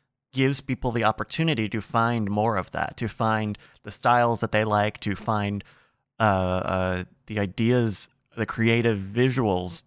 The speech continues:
that, that, that, that people might be interested in. Yeah, that's, it's based off of, uh, pro-, likely off of other people's work, but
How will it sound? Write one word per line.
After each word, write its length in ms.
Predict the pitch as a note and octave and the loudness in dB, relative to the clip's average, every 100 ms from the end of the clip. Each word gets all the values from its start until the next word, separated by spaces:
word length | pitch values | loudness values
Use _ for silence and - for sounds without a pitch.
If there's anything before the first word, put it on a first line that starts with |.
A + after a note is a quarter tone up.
| - | -4
that, 260 | G#2 - - | -4 -2 -4
that, 200 | A2 _ _ _ _ | -4 _ _ _ _
that, 320 | A2+ A2+ - - | -8 -6 -4 -6
that 100 | A2+ | -4
people 200 | A#2 A2 | -4 -2
might 140 | G#2 | -2
be 100 | A2 | -2
interested 380 | G2+ B2+ C#3 - | -6 -4 -6 -6
in. 140 | B2 F3 | -2 2
Yeah, 160 | A3+ | 4
that's, 320 | D3 D3+ - | 4 0 -2
it's 200 | - D3+ | -6 -6
based 280 | - B2+ A#2+ | 0 0 2
off 200 | G#2+ G#2 | 0 0
of, 220 | G#2 G2+ - _ _ _ _ | -4 -8 -10 _ _ _ _
uh, 160 | - - C3+ | -12 -12 -4
pro-, 260 | - C3+ A#2+ | 2 2 4
likely 520 | G#2+ G2+ A#2+ A2+ C3+ - - | 2 2 0 0 -2 -6 0
off 220 | G2+ G2 | 0 0
of 160 | A2 G2 | -2 0
other 240 | G#2 G#2 | 0 0
people's 320 | - G#2+ F#2+ | -4 -6 -2
work, 360 | G#2+ D3 C3 - | 0 0 -2 -2
but 240 | G2+ G2 | -2 -2